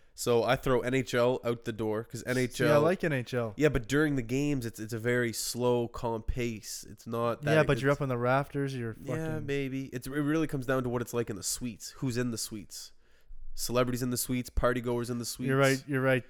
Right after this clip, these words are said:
Speaker 2: That, that would throw N H L out the window.
Speaker 1: You know, so that's why I automatically think N F L. It's exciting. It's only once a week, so you have a lot. You get to look forward to it.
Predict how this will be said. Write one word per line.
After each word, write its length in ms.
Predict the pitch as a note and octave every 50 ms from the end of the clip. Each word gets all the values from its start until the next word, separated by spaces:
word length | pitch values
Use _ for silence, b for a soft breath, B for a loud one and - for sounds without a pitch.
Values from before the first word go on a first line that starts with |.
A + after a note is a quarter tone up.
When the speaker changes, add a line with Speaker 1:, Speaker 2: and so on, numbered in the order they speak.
| -
Speaker 2:
That, 260 | - B2 B2 B2+ - -
that 180 | C3 B2+ B2 B2
would 180 | C3 C3 -
throw 160 | - C3 B2
N 80 | B2 A#2+
H 180 | A#2+ A#2 - B2+
L 120 | A#2+ A#2
out 120 | A#2 A2 -
the 60 | B2
window. 300 | A#2 A#2 A#2 A2+ A#2 A2+
Speaker 1:
You 100 | A#2+ A#2+
know, 180 | A#2 A#2 A#2+ B2+
so 160 | - - A#2+
that's 220 | A#2+ A#2+ B2 -
why 400 | - B2 B2 B2 A#2 A2+ G#2 - -
I 140 | - A#2 A2+
automatically 560 | A2+ A2+ A2+ A2+ A2 A2+ A2 A2 G#2+ - A#2
think 420 | G#2+ - - A2+ A2 G2+ - - - _ _ _ _ _ _ _ _ _
N 120 | - A#2 A#2
F 200 | A2 A2 - -
L. 240 | B2 A2+ G#2 - - - _ _ - _ _ _ _ _
It's 140 | - A#2+ -
exciting. 640 | A2 - - - C#3+ C3+ C3+ C3 A2+ A2 G2+ F#2+ - _ _ -
It's 140 | - A2+ -
only 160 | C#3 C3+ B2
once 340 | A2 G#2+ B2+ C3+ B2+ - -
a 40 | B2
week, 260 | A2 B2+ C#3+ C3 -
so 120 | - - A#2
you 100 | A2+ A2+
have 100 | A2 G#2
a 40 |
lot. 240 | G#2+ A2 A#2 A#2+ A#2+ A2+
You 140 | A#2 A#2 A2
get 120 | A#2 A2+
to 80 | - A2
look 160 | A2 A2+ -
forward 380 | - - B2+ B2 A#2+ A#2+ A2+ -
to 200 | - G#2+ G2+ F2
it. 100 | -